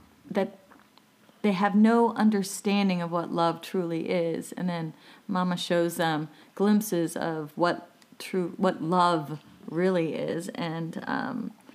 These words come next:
and then they can understand a little bit better. But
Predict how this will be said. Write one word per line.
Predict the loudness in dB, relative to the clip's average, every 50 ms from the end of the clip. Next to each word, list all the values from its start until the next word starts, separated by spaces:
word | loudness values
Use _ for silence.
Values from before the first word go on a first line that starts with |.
| _ _
and | 0 2 2
then | 4 4 2
they | 2 0
can | 0 -4 -4
understand | -4 -4 -4 -6 -6 -8 -4 0 2 4 4 4 4 2 -2 -6 -8 -6
a | -6
little | -2 0 0 0 0
bit | 0 -2 0
better. | 0 0 0 0 0 0 -2 -4 -6 -14 -20 -20 -20 -20 -20 -20 -20 -20 -20 -20 -20 -20 _ _ _ _
But | 0 2 4 4 2 0 -2